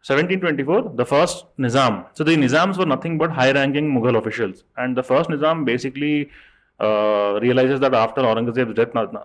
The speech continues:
the Delhi Sultanate is dec-, the Mughals are declining. So he comes to Aurangabad, kills the existing governor and takes over as the Nizam. So during the Nizam, so that's when the Nizam history begins. Uh, it is during the second Nizam's time when the capital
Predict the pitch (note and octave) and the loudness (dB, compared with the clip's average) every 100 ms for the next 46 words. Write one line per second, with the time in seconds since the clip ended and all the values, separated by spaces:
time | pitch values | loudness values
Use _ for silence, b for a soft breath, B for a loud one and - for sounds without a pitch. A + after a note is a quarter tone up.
0 | _ A2 A2 G#2+ A#2 B2+ A2+ A#2+ B2 A#2 | _ -2 0 0 0 -2 -2 -2 -2 -4
1 | G#2+ G#2+ A2 A2+ A2+ A#2 B2 A#2 G#2+ A#2 | -4 -8 -8 -2 0 0 0 0 0 -2
2 | C3 F3 D#3+ D#3 D#3+ D#3+ D#3 - _ _ | -4 -2 0 2 0 -2 -6 -18 _ _
3 | _ _ _ _ C3 D3 D#3 - - E3+ | _ _ _ _ 0 0 -2 -8 -2 0
4 | E3+ A#2+ A2+ A#2 A#2+ B2 C#3+ D3+ - C3+ | 2 2 2 2 0 0 0 -2 -2 0
5 | C#3 C3+ C3+ G#2+ G#2+ A#2 C3+ C3 A2+ A2 | 0 0 0 0 -2 -4 -2 -2 0 2
6 | A2 D3 E3+ B2+ B2+ B2+ B2 B2+ B2 A2+ | 2 -2 -2 -2 -2 -2 0 0 0 -4
7 | G2 G2 F#2+ B B B B B _ F3+ | -4 -4 -6 B B B B B _ 0
8 | F3+ - - C#3+ F#3 G#3 G3 F#3+ D#3 D#3+ | 0 0 -2 2 4 4 2 2 2 2
9 | E3 F#3+ E3 E3 F#3 F#3 D3+ D#3 D3+ D3 | 2 2 2 2 0 2 2 2 2 0
10 | D#3+ C3 A#2 F3 - b b b - A2 | 0 0 0 -2 -6 b b b -2 2
11 | A2 A#2 A2+ B2 D#3 D3 C#3+ D3+ D3+ B2+ | 4 2 0 2 0 2 0 0 -2 -2
12 | D#3 E3 D3+ D3+ D3+ C#3 C#3 C#3+ D3 C3 | -2 -2 0 0 2 0 0 0 0 2
13 | A#2 B2+ C#3 C#3 | 2 0 -2 -8